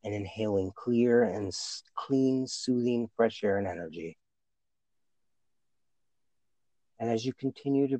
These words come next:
breathe deeply and relax, envision yourself standing in the middle of a dark, thick fog.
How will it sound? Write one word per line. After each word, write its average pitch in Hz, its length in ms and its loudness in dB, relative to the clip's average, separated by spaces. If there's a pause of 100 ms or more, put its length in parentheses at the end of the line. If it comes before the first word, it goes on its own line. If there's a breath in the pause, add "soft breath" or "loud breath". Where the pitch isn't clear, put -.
(100)
breathe 127 240 2 (120)
deeply 120 400 2
and 120 100 2
relax, 95 720 -2 (600)
envision 120 420 0
yourself 120 460 2
standing 110 520 0
in 101 120 0
the 98 80 -2
middle 101 360 0
of 92 160 -8
a 92 180 -4
dark, 101 320 2 (580)
thick - 260 4 (280)
fog. 82 600 2